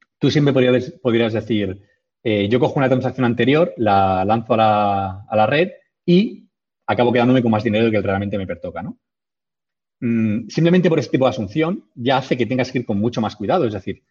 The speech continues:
claro, si hay algún error que permite explotar este tipo de cosas, eh, se podrían vaciar los canales de Lightning en el momento en el que eso se explotase, ¿no?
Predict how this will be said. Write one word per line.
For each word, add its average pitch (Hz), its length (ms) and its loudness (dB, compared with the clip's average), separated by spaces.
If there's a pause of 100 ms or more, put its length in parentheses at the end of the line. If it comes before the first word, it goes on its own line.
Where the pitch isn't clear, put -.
(180)
claro, 135 320 0 (500)
si - 380 0
hay 151 160 4
algún 156 260 4
error 135 400 0
que 117 80 0
permite 104 720 -2
explotar 120 480 -2
este 135 160 -2
tipo 117 220 -2
de 98 100 0
cosas, 190 420 -4 (760)
eh, 101 480 0
se 143 140 -2
podrían 120 260 4
vaciar 127 240 2
los 120 100 0
canales 110 260 -2
de 110 80 0
Lightning 117 460 -2 (420)
en 110 120 -4
el 104 60 -2
momento 104 280 0
en 113 80 0
el 98 80 -2
que 113 80 -2
eso 117 140 -4
se 110 60 -6
explotase, - 480 -6 (200)
¿no? - 240 -12